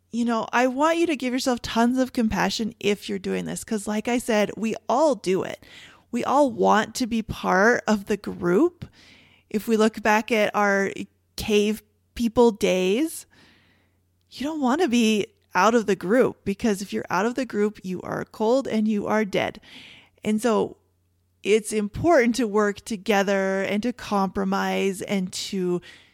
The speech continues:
keep the group happy, right?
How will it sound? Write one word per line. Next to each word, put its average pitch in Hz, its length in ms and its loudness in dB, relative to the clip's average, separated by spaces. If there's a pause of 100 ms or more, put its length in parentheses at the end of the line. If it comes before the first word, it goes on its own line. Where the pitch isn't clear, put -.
(680)
keep - 460 -4
the 214 140 -2
group 196 460 2
happy, 185 800 -4 (640)
right? 202 440 -2